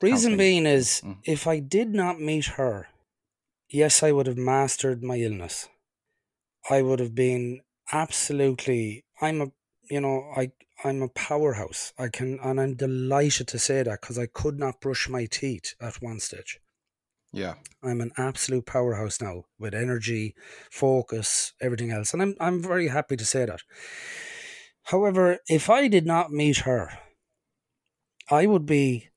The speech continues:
Speaker 1: a powerhouse. I would be stable.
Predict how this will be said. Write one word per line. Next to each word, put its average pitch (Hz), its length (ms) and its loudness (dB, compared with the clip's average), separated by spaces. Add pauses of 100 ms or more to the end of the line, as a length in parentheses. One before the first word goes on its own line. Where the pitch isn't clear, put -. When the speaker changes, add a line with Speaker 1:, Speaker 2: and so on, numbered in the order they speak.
Speaker 1:
a 127 80 -6
powerhouse. 92 920 -4 (880)
I 135 160 4
would 120 220 -2
be 110 420 -2 (120)
stable. 113 680 0